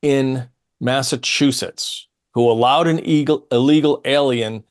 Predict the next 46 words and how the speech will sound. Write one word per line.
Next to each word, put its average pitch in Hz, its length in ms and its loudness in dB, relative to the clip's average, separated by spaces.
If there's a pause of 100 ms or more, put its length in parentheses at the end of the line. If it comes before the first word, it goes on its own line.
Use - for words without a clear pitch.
(240)
to 110 100 -6
slip 151 360 -2
out 147 240 2
the - 80 -2
back, 143 440 -2
Jack, 107 560 -2
while 110 320 0
ice 143 320 0
was 131 120 -4
coming 127 400 -2
in 120 160 0
the 113 60 -2
front 117 380 -4
door 117 280 4
for - 160 -6
them. 85 280 -12 (1400)
The 113 80 -2
illegal 143 320 4
alien 135 320 2
was 107 200 -2
in 113 160 -6
her 160 160 -2
courtroom. 127 680 0
This 120 180 -4
was 123 180 -6
a 139 60 -2
couple 135 320 -2
of 139 100 0
years 143 260 -2
ago, 107 360 -2
in 120 300 -2
her 143 180 0
courtroom, 117 720 0 (380)
and 117 180 -2
she 127 200 0
had 135 340 0
the 165 60 0
bailiff 143 500 2
sneak 139 380 -4
him 156 200 0
out 139 200 0
through 139 200 -2
the 127 100 -2
back 143 380 -2
door 117 240 2
because 113 580 -4